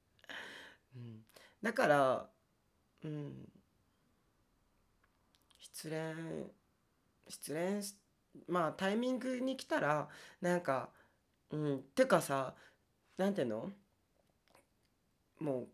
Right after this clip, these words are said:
この人じゃないよって言ってること、言ってるって思ったらさ、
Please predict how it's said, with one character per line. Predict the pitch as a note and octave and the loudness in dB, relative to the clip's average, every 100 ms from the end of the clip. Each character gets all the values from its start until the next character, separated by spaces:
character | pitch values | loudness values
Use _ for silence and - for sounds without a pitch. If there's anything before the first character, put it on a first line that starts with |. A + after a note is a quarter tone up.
| - | -6
こ | A3+ | 0
の | C#4+ | 2
人 | F#4 F3 | 2 2
じ | G3+ | 4
ゃ | |
な | B3+ | 4
い | B3 | 6
よ | A#3+ | 4
っ | C#4 | 2
て | - C3+ | 0 -2
言 | A#2+ | -2
っ | |
て | - D#3 | -6 -8
る | E3+ | -6
こ | F#3+ | -6
と、 | G3 F3 - | -2 -4 -4
言 | D3 | -6
っ | |
て | - | 0
る | A3 | 0
っ | C#4 | 0
て | - | -2
思 | B2 C#3 F#3 | 0 0 -2
っ | - | -4
た | - | -6
ら | B2+ - | -4 -6
さ、 | A#2 A2+ | -6 -8